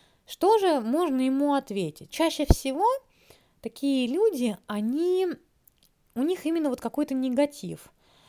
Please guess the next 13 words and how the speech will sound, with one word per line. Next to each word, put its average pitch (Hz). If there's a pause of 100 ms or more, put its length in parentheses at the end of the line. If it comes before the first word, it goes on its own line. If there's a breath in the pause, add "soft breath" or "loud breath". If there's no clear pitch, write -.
(140 soft breath)
Поэтому, 320
может 370
быть, 330
сказать 285
что-то 262
типа: 220 (300 soft breath)
«Ой, 220 (120)
ну, 294
у 262
тебя 330
такие 339
негативные 330
мысли, 330